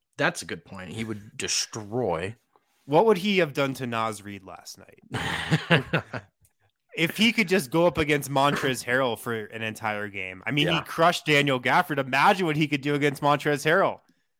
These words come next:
Speaker 2: What
Speaker 1: That's
Speaker 2: if
Speaker 1: a good
Speaker 2: he was
Speaker 1: point.
Speaker 2: going up against Drew Eubanks instead of
Speaker 1: <laughs>
Speaker 2: Jakob Poeltl in those two games against the Spurs?
Speaker 1: That's a good point. And how would that affect other teams' rotations? That'd be a real galaxy brain wild card.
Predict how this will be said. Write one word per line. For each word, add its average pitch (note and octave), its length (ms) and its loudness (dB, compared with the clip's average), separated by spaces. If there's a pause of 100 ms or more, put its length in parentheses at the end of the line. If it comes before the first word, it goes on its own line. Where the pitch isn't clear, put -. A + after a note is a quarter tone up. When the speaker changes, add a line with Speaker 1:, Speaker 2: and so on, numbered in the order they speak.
(320)
Speaker 2:
What F3 140 4
Speaker 1:
That's B3 120 6
Speaker 2:
if B3 80 -6
Speaker 1:
a - 20 -4
good G#3 60 0
Speaker 2:
he G3+ 140 0
was F#3 200 0
Speaker 1:
point. C#3 80 -8
Speaker 2:
going F#3+ 300 4
up F3+ 160 2
against E3 400 -2
Drew D#3 260 -2
Eubanks D#3 880 -2 (320)
instead C#3 280 -2
of C3 120 0
Speaker 1:
<laughs> - 0 -
Speaker 2:
Jakob C3+ 400 0
Poeltl C3 360 -2
in A2 80 -8
those G#2+ 160 -8
two A#2 200 -8
games G#2+ 260 -10
against G2+ 300 -14
the F#2 60 -20
Spurs? - 460 -20 (1080)
Speaker 1:
That's C3 160 -4
a A#2+ 80 -6
good A#2 260 -2
point. B2+ 260 -2
And G#2 80 0
how C3 180 4
would D3+ 120 2
that B2 340 2
affect - 360 -4
other A#2 260 -2
teams' G2 400 -14
rotations? F#2 640 -12 (240)
That'd C#3 140 0
be E3 120 8
a C#3+ 60 8
real C3+ 300 4
galaxy A#2+ 520 2
brain A2+ 260 -4
wild G2 340 2
card. F2+ 340 -8